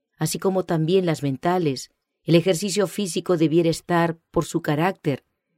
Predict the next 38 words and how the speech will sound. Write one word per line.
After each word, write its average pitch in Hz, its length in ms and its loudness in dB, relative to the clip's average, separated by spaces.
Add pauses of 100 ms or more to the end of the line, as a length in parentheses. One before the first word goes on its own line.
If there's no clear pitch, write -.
(100)
en 180 160 0
completa 175 560 0
armonía 170 640 0
con 160 160 0
las 139 160 -2
lecciones 151 500 0
dadas 151 380 -2
por 135 160 -4
Jesucristo 147 840 -4 (420)
a 139 120 -2
sus 160 240 -4
discípulos. 123 800 -6 (760)
Lo 143 160 -2
que 175 120 2
se 190 180 2
da 208 200 4
al 202 120 2
mundo 185 600 2 (420)
debiera 185 380 4
verse 190 320 0
en 190 80 0
la 170 100 4
vida 190 300 0
de 170 80 2
los 160 180 -2
cristianos, 135 840 -2 (640)
de 147 140 4
modo 185 280 4
que 165 140 -6
con 156 160 2
respecto 170 560 0
a 160 40 2
la 147 60 2
educación 165 680 0
y 151 80 0
la 147 80 0
preparación 147 640 -2
personal, 151 680 -2